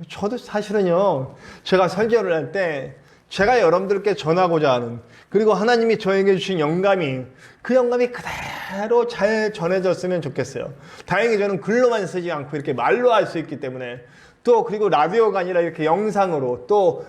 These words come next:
함께 얼굴을 대하면서 제 표정과 이런 것들이 다 어우러져서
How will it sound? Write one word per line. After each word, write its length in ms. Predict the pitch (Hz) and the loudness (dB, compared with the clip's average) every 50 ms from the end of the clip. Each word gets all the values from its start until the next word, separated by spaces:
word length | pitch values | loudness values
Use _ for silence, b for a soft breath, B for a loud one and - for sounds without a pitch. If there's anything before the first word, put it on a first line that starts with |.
| - | -10
함께 300 | - 208 214 202 - 208 | -8 -6 -6 -2 0 2
얼굴을 460 | 196 156 151 160 165 190 196 180 160 | 4 4 4 4 4 2 2 2 0
대하면서 640 | - 160 170 185 185 175 156 143 - 139 131 123 B B B B B | 0 -2 0 0 0 -2 -2 -2 -2 -4 -4 -4 B B B B B
제 320 | - - 190 208 202 208 | -6 -2 0 0 0 -2
표정과 1040 | - - - 233 226 240 233 226 214 208 208 202 415 392 202 202 202 202 196 196 190 185 | -6 -6 -4 -2 0 2 0 0 0 -2 0 2 2 2 0 0 -4 -8 -10 -12 -10 -6
이런 260 | 170 160 175 185 180 | -2 -2 0 0 2
것들이 560 | 175 170 160 170 180 180 185 185 185 175 180 B B B B B | 2 0 0 0 0 2 2 2 2 0 -4 B B B B B
다 200 | - - 180 180 | -8 -2 0 2
어우러져서 880 | 160 156 170 196 208 196 185 156 135 135 123 - 165 190 208 208 - b | 4 6 6 6 6 4 4 2 0 -2 -6 -4 -6 -6 -6 -8 -12 b